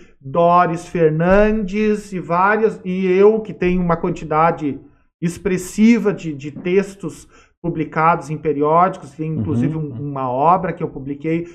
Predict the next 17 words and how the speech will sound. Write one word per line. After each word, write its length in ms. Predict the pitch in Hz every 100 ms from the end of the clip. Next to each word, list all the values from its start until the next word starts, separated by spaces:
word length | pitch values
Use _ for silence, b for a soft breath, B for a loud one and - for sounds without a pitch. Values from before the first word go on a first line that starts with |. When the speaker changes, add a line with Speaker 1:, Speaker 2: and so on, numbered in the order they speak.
| B
Speaker 1:
sobre 220 | - 156
os 100 | 156
caminhos 480 | - 147 156 190 165
de 60 | 156
Jacobina, 600 | 156 156 131 160 175 165
que 140 | -
é 60 | 160
uma 160 | 165
síntese 640 | 165 - 185 202 165 139 139 B B
da 140 | 147 151
minha 200 | 156 170
tese 320 | 170 156 151
de 80 | 147
doutorado, 720 | 143 143 143 139 151 175 160
onde 120 | 143
eu 40 | 143
estudei, 680 | 139 143 131 151 180 185